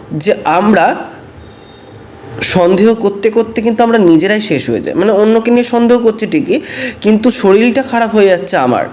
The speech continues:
আমরা আবার অন্য কাউকে নিয়ে অহংকার করছি, সেটা নিয়েও কিন্তু খারাপ হয়ে যাচ্ছে আমার শরীর, তাই না? তো লোকে কী করলো, লোকে কী বললো, এসব নিয়ে চিন্তাভাবনা করার দরকার নেই।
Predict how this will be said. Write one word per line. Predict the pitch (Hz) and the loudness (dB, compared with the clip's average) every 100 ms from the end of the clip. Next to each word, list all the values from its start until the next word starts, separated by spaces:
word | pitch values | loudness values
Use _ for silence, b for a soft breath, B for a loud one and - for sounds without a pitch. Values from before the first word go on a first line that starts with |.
| - B B B | -14 B B B
আমরা | - 208 233 | -2 2 2
আবার | 233 165 | 2 0
অন্য | 185 202 220 240 | 0 2 4 2
কাউকে | 233 233 220 240 | 2 -2 0 0
নিয়ে | 240 | 2
অহংকার | 175 214 254 262 254 | 0 0 0 2 2
করছি, | 214 - - 262 B B B | 0 0 -4 -4 B B B
সেটা | - 180 170 156 | -4 -2 2 4
নিয়েও | 151 214 | 4 2
কিন্তু | 226 226 214 | 2 -2 -2
খারাপ | - - 160 147 | -8 -4 -2 0
হয়ে | 160 | 2
যাচ্ছে | 151 147 156 | 2 0 -2
আমার | 127 127 | 0 -2
শরীর, | 120 120 - - - - - - | -2 -4 -6 -12 -20 -20 -20 -4
তাই | 165 | 0
না? | 208 131 - B B B - | 2 0 -4 B B B -2
তো | 233 202 233 B B B - - - | 2 4 2 B B B -20 -20 -6
লোকে | 165 175 247 - 302 | 0 2 2 2 0
কী | 302 247 | 2 -2
করলো, | - 196 185 180 214 B B | 2 2 4 4 2 B B
লোকে | 147 170 196 247 262 | 2 4 2 0 -4
কী | 254 220 | -2 -2
বললো, | 156 165 170 202 262 - - - | 0 2 4 2 0 -4 -8 -6
এসব | 208 254 | -2 0
নিয়ে | 247 254 | 0 0
চিন্তাভাবনা | 254 247 240 240 240 | -2 0 0 2 2
করার | 240 247 208 | 4 2 4
দরকার | 185 180 175 | 0 2 2
নেই। | 131 107 | 2 0